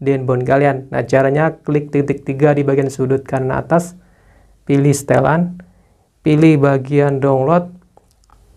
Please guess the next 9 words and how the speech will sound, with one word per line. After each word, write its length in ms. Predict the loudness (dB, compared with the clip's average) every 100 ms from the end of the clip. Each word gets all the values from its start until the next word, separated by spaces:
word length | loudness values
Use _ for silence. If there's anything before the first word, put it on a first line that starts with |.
| -2
Nah, 160 | 0
pilih 320 | 2 4 4 4
lokasi 480 | 2 0 0 0
download. 560 | 0 0 2 0 -2 -12 -20 -20 -20 _ _ _
Nah, 160 | 0 2
kalian 240 | 2 0 0
pilih 400 | 2 2 0 0
kartu 400 | -2 -2 -4 -4
skur 400 | -6 -4 -4